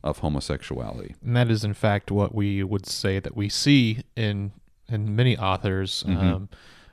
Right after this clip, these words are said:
Speaker 2: one more recent author arguing in, in favor of homosexuality from a, quote, biblical perspective is Matthew Vines, who
Speaker 1: Yeah.
Speaker 2: tries to make the case that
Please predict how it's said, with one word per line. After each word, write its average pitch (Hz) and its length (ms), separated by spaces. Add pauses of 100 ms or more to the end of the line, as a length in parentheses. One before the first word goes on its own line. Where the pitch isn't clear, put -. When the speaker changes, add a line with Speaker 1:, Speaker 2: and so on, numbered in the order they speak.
Speaker 2:
one 104 380
more 104 300
recent 107 440
author 98 480
arguing 101 460
in, 95 160 (160)
in 107 160
favor 104 460
of 95 140
homosexuality 98 840
from 139 300
a, 110 240 (320)
quote, 113 400
biblical 117 460
perspective 107 680
is 101 320 (360)
Matthew 107 340
Vines, 101 600
who 95 40
Speaker 1:
Yeah. 80 140
Speaker 2:
tries 107 240
to - 100
make 101 200
the - 60
case 98 420
that 92 280